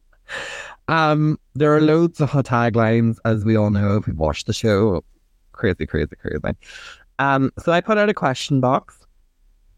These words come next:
about the Housewives, and people wrote in, and I just put out, like, "What city do you watch? Who's your favourite housewife? Iconic moment?" Things like that. Um,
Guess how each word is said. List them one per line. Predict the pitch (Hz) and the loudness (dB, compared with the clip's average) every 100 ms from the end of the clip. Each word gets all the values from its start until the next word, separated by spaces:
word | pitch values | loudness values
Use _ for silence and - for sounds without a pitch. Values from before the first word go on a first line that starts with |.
| _ _ - | _ _ -4
about | 127 127 - | 0 0 -2
the | |
Housewives, | 117 117 - 113 104 117 - | 0 0 0 0 0 0 -2
and | 123 117 | -2 -2
people | - 127 127 117 | -2 -2 0 -2
wrote | 101 98 - | 0 -2 -2
in, | 76 87 95 - | -2 0 0 0
and | 104 90 | -2 0
I | 120 | -2
just | 123 - | -4 -6
put | - 110 | -2 0
out, | 90 | 0
like, | 82 87 - - _ _ | 0 -4 -4 -18 _ _
"What | 113 - - | -4 -4 -4
city | - 170 165 | -2 0 2
do | 156 | 2
you | 156 151 | 4 4
watch? | 139 143 151 156 - - | 4 2 2 0 -4 -4
Who's | 110 127 113 | -2 -2 0
your | 120 | 0
favourite | 90 - | 0 -2
housewife? | 135 143 151 135 | -2 -2 -2 -2
Iconic | - - 120 113 113 | -2 -2 0 0 0
moment?" | 107 110 85 | 0 0 0
Things | - 78 73 | -2 -2 -2
like | - 85 | -4 -6
that. | - 87 - - - - - - _ - | -4 -6 -8 -18 -18 -18 -20 -20 _ -4
Um, | 120 113 110 113 101 | -2 0 2 2 0